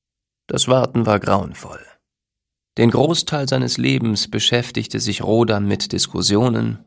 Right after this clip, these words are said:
Konferenzen, Planungen, Vorbereitungen und mit Warten.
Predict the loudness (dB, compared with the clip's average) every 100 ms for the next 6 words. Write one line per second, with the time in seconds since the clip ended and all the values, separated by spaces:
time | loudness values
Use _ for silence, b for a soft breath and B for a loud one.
0 | _ 0 0 2 2 2 2 0 -2 -4
1 | -10 _ -4 0 2 2 -2 -4 -10 -14
2 | _ -10 2 2 2 -4 -6 -6 -4 -2
3 | -4 B B B B B _ _ _ 0
4 | 2 0 -4 -4 -4 -6 -8 -16